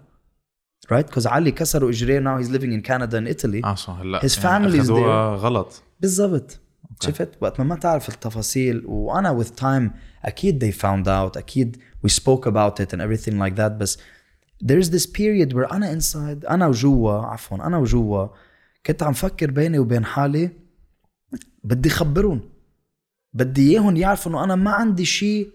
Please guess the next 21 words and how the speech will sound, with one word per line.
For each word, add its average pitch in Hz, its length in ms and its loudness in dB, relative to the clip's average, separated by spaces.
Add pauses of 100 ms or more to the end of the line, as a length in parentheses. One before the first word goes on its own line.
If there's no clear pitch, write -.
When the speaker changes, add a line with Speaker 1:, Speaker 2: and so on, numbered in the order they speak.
(140)
Speaker 1:
ما 143 80 2
بكرهون، 175 540 0 (400)
مش 143 300 2
إنه 196 180 2
ما 180 120 2
عم 170 180 0
بجي 160 260 4
لأنه، 131 680 2 (300)
آه، 104 420 2
عندي 127 280 2
شي - 160 -2
ضدهم، 147 360 0
ما 185 160 -4
عم 196 100 0
بجي 180 220 -2
لأنه 185 340 -2
أنا 185 120 -2
اليوم 185 300 2
محبوس - 640 0
بهذا 131 260 4
ال-، 117 280 0